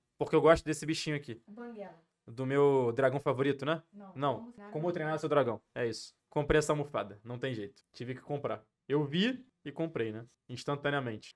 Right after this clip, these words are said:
Speaker 1: E tive que trazer isso na mala. Foda.
Speaker 2: Eu tive que trazer.
Speaker 1: Isso porque você não sabe ainda maior, moleque. Caralho, a gente chegou no aeroporto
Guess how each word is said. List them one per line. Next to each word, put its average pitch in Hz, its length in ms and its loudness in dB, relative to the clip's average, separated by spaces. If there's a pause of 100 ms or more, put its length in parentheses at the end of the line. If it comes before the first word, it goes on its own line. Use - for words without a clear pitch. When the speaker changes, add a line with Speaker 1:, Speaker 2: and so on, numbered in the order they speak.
Speaker 1:
E - 40 -12
tive 139 200 -4
que - 60 -12
trazer 165 300 8
isso 160 140 0
na 170 80 0
mala. 135 320 2 (220)
Foda. 135 220 -2 (220)
Speaker 2:
Eu 208 200 -10
tive - 220 -20
que - 100 -20
trazer. 180 260 -16 (180)
Speaker 1:
Isso 254 300 0
porque - 120 -10
você 330 80 -2
não 294 80 4
sabe 269 240 8
ainda 277 140 6
maior, 262 340 12
moleque. 180 420 6 (120)
Caralho, 240 600 10
a 175 80 -2
gente 202 120 0
chegou 214 220 2
no 233 60 6
aeroporto 226 640 10